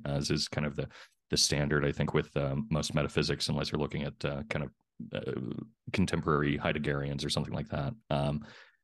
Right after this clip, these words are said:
it, um, someone that's, that's willing to ask questions about capitalism while also saying something interesting about the metaphysics of time is, uh, is, I think, going to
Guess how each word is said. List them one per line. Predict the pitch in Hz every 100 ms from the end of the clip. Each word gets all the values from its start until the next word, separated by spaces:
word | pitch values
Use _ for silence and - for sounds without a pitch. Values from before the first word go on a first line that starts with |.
| _ -
it, | - - 76
um, | 76 76 - _ _ _ _ _ _ - -
someone | - 107 104
that's, | 92 - -
that's | 92 85 -
willing | 98 90 87
to | 80
ask | 82 78 -
questions | - 82 - 80
about | 73 78
capitalism | - 76 76 76 73 73
while | 73 73
also | 76 - 80
saying | - 73 71
something | 73 76 76
interesting | 73 80 76 76
about | 73
the | 71
metaphysics | 73 - - - -
of | -
time | - 80 76 73 69 -
is, | 76 69 69 -
uh, | 71 143 - - - _ -
is, | 76 69 - - _ -
I | 82
think, | 78 78 - - _ _ _ _ _ - - _ 127 - -
going | 90 90 87
to | - 85 80 80 76